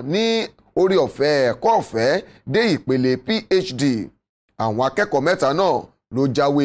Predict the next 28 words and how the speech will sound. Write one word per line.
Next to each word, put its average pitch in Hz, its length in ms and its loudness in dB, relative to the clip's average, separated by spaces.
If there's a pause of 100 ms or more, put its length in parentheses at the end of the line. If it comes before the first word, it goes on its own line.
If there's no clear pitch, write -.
olúborí 139 680 0 (340)
nínú 240 280 -2
ìdíje 165 520 0
àwọn 127 320 0 (120)
ọ̀dọ́ 113 320 0
onímọ̀ 180 340 0
sáyẹ́ǹsì 190 520 0 (420)
tí 170 100 -4
iléeṣẹ́ 160 400 0
ààrẹ 135 240 2
gbé 143 180 -2
kalẹ̀, 117 360 0 (400)
ìyẹn 139 420 0
Young 226 240 2
Nigerian 147 460 0
Scientist 151 640 -2
Presidential 156 720 0
Award 135 420 0
Competition. 131 760 -2 (540)
Àwọn 120 340 0
akẹ́kọ̀ọ́ 139 420 0
iléèwé 131 420 2
girama 113 380 0
náà 170 260 0 (380)
ní 196 140 0 (560)
ètò 123 380 0
ẹ̀kọ́ 117 300 0
ọ̀fẹ́ 120 300 0